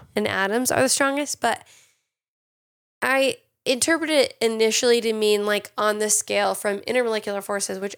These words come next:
aren't really bonds, but just electronic attraction between two molecules,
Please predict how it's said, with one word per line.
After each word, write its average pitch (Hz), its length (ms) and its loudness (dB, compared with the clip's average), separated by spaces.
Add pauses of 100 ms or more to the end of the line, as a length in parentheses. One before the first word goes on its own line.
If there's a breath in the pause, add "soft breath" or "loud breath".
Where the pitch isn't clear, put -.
aren't 240 200 0
really 214 200 0
bonds, 190 360 -4
but 202 180 -6
just - 280 -4 (680)
electronic 208 920 -2
attraction 202 760 -4
between 202 600 -4
two 196 500 0 (480 soft breath)
molecules, 226 680 0